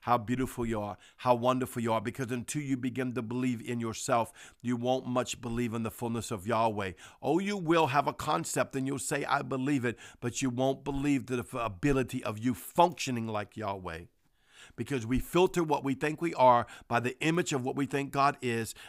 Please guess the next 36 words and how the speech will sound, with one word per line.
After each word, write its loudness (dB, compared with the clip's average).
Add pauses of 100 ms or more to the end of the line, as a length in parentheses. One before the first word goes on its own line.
(100)
and -4
it -8
comes -2
out 4
with -6
whatever -2
we're 2
putting -4
out. -2 (680)
I'm -2
telling 0
you, 0 (240)
you 2
are 2
great. 0
You -4
came -4
out -2
of -4
the -6
loins -4
of -12
God. -4 (400)
He -6
is -8
the -8
way -8
maker, -8
and -10
he -10
put -2
that -6
way -6
inside -6
of -8
you -6